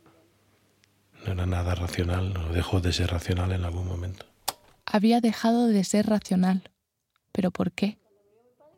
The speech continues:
Speaker 2: Tania me explica algo que le enseñó su abuela Enriqueta, la mujer de Ángel.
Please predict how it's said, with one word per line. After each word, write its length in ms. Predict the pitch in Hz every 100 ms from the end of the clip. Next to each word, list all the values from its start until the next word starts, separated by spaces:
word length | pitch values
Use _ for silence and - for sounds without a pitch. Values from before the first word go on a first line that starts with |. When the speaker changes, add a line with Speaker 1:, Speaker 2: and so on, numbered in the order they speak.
| _ _ _ -
Speaker 2:
Tania 260 | 208 214
me 80 | 214
explica 680 | 196 - - 214 - 220 - -
algo 280 | - 208 226
que 100 | 202
le 80 | 180
enseñó 360 | 180 190 208
su 120 | 214
abuela 280 | 196 196 214
Enriqueta, 600 | 202 190 180 196 190 196 _ _ _ _ -
la 100 | -
mujer 300 | 185 180 196 185
de 120 | 185
Ángel. 360 | 185 180 180